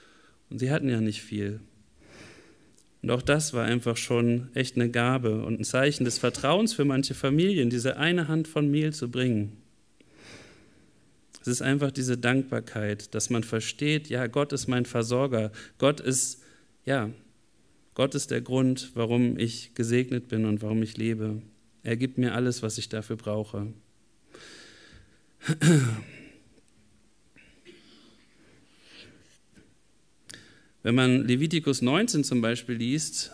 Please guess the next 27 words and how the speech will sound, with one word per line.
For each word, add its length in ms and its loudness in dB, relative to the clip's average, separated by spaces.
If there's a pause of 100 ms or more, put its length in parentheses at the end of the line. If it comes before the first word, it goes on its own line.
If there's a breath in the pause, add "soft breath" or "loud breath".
um 160 2
nochmal 280 6
auf 80 -4
die 100 0
Früchte 460 -2
der 100 2
Bäume 380 2
zu 140 -2
kommen, 280 -2
ich 140 -4
bin 100 -4
ja 100 0
so 80 0
ein 60 0
kleiner 320 -2
Baumnarr, 720 -2 (600 loud breath)
wirklich 380 -6
nur 100 0
ein 60 0
kleiner, 680 -2
aber, 520 -2 (300 loud breath)
ähm, 500 -4
ich 120 -18
mag 260 -2
Bäume. 400 0 (720 loud breath)
In 100 0
Le-, 180 4